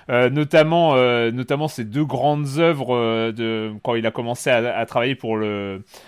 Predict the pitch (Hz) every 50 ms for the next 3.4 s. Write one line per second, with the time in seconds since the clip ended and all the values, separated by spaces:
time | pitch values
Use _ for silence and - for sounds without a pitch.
0 | _ _ - 120 117 113 113 117 127 123 131 131 127 127 139 131 131 - - -
1 | 170 180 160 147 120 117 113 110 - - 127 120 117 - 147 143 135 123 120 -
2 | - - 139 139 151 156 151 - - 135 113 110 110 113 - 120 123 120 120 117
3 | 113 117 120 143 160 170 -